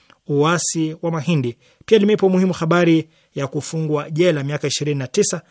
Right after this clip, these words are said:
daktari bandia Mugo wa Wairimo aliyepatikana na hatia ya kuwabaka wanawake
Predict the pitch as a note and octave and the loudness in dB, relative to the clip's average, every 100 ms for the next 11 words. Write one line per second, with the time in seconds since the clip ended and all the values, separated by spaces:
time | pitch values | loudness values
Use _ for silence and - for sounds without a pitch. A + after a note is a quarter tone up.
0 | _ _ _ _ _ C#3+ C#3+ - D#3 C#3+ | _ _ _ _ _ -6 -4 0 0 0
1 | D3+ E3 D3+ A#2+ C3 D#3+ D3 D3 C3+ B2+ | 4 6 6 2 -2 0 2 2 2 0
2 | C3+ C3+ E3+ D#3+ C3+ - _ - C3+ C3+ | 0 6 6 6 0 -6 _ -8 -4 -2
3 | C#3 - C#3 C3 B2+ C3 F3 F3 E3+ _ | -4 -6 -6 -6 -6 -2 2 2 0 _
4 | _ _ C#3 B2+ C3 B2+ C3+ - B2 B2+ | _ _ -10 -6 -4 -4 -4 -4 -4 -4
5 | B2 D#3 F3+ F3+ | -2 -4 -4 -8